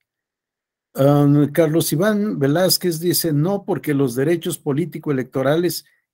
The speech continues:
es a los ciudadanos. Otra opinión,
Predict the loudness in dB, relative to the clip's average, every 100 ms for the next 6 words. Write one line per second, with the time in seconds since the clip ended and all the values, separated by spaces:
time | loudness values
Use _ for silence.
0 | -2 2 2 0 -6 -4 -2 -2 -4 -2
1 | -2 -2 0 0 0 0 -4 -10 -20 _
2 | _ _ _ _ _ _ _ _ _ _
3 | _ _ _ _ _ _ -4 0 0 2
4 | 4 4 2 -6